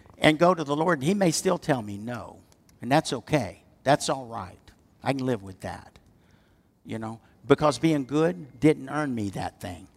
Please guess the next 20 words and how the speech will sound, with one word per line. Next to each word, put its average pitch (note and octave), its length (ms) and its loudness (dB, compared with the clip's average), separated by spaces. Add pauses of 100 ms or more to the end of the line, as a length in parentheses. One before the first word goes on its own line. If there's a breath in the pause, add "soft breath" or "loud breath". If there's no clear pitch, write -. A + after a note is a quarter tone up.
I C3 120 4
can't D3+ 400 -2
earn C3 260 -6
anything A2+ 460 -6
from A2 180 -16
Father. F#2+ 420 -10 (640 soft breath)
But A#2 120 6
I D3+ 160 4
guarantee C#3+ 540 -2
you, C#3+ 260 -4
if C3 140 -4
I'm C3+ 200 0
living C3+ 340 0
in B2+ 160 -6
rebellion, B2 600 -2
God B2+ 320 0
cannot A#2+ 440 -4
bless B2+ 320 2
my A#2 140 -6
rebellion. G#2+ 800 -10